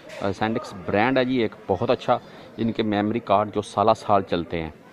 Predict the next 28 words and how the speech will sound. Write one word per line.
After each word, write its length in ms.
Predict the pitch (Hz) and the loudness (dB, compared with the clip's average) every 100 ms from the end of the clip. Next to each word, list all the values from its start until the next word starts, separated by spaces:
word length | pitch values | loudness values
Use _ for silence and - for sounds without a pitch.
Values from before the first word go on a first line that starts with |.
| - - - - 98 | -20 -20 -20 -8 -2
तो 260 | 92 90 92 | -2 -2 -2
बहुत 220 | 113 127 | -2 -2
अच्छे 240 | - 135 | -2 -2
हैं 140 | 139 127 | 0 -2
जी, 120 | 131 - - | -4 -8 -4
माने 200 | 104 101 | 0 2
जाते 220 | 104 107 113 | 2 0 -2
हैं 80 | |
Saudi 280 | 104 98 98 | 0 0 2
Arabia 320 | 104 98 101 | 0 0 0
में। 200 | 101 104 95 - - - - - | 0 -2 -4 -12 -16 -16 -4 2
तो 300 | 101 95 95 | 4 4 2
ये 100 | 107 - | 0 0
पच्चीस 340 | - 147 - | 0 -2 2
रियाल 180 | 107 98 | 2 2
में 100 | 104 | 0
आपको 180 | 98 110 | -2 -2
चौंसठ 340 | - 120 131 | 2 2 2
जी 120 | 107 | 0
बी 120 | 101 104 | 0 2
वाला 180 | 98 | 2
मिलेगा 340 | 92 87 85 82 - - - - - - - - - | 2 0 -2 -4 -10 -20 -20 -20 -20 -20 -20 -10 -8
जी। 320 | 143 135 123 | -2 0 0
बिस्मिल्लाहिर्रहमानिर्रहीम, 1200 | 117 - 202 185 143 139 135 117 104 101 131 165 123 - - - | 0 -2 2 2 2 0 0 2 2 2 2 2 -2 -10 -16 -10
अस्सलाम 380 | 117 - 107 98 | -8 -4 -2 0
वालेकुम। 480 | 98 92 - 127 151 143 - - - | 0 -2 -2 -2 -2 -4 -14 -14 -6
ए, 420 | 101 95 92 92 95 | -2 -2 -4 -6 -2
मैं 360 | 104 101 92 | 0 0 -4